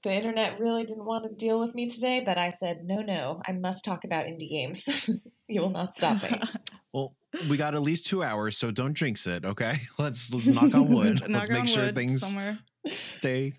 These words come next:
Speaker 3: cool.
Speaker 2: Yeah. And one of the big reasons that we want everybody on the panel today is it is our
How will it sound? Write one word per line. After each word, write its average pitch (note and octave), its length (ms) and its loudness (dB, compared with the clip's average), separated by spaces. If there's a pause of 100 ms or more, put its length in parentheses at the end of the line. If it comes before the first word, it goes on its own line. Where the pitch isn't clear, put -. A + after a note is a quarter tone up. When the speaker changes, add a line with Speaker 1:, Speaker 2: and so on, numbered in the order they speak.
Speaker 3:
cool. A2+ 460 0 (320)
Speaker 2:
Yeah. - 280 -6 (580)
And A3 180 0
one B3+ 140 0
of A#3 80 0
the A3+ 40 0
big F#3+ 200 -2
reasons E3 460 -4
that E3 280 -4
we F3 160 -4
want E3+ 220 -4
everybody G3+ 360 -4
on G#3 160 -4
the G#3 60 -4
panel A3 280 -4
today B3+ 480 -6 (180)
is G3 420 -2
it G3 260 -4
is F#3+ 200 -2
our G#3 200 -2